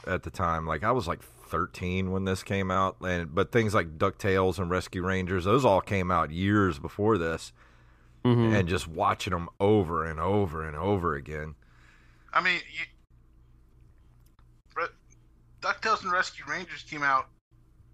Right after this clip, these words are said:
Speaker 3: two years before this.
Speaker 1: Yeah, but that's a long time when you're a kid, though.
Speaker 3: I guess.
Speaker 1: There's a big
Speaker 3: But I
Speaker 1: difference between an eleven-year-old and a thirteen-year-old.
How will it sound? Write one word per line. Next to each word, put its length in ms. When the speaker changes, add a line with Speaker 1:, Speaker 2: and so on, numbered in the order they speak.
Speaker 3:
two 240
years 280
before 260
this. 160
Speaker 1:
Yeah, 120
but 120
that's 200
a 60
long 460
time 320
when 120
you're 120
a 60
kid, 340
though. 300
Speaker 3:
I 80
guess. 400
Speaker 1:
There's 180
a 60
big 240
Speaker 3:
But 100
I 40
Speaker 1:
difference 220
between 360
an 180
eleven-year-old 880
and 120
a 80
thirteen-year-old. 880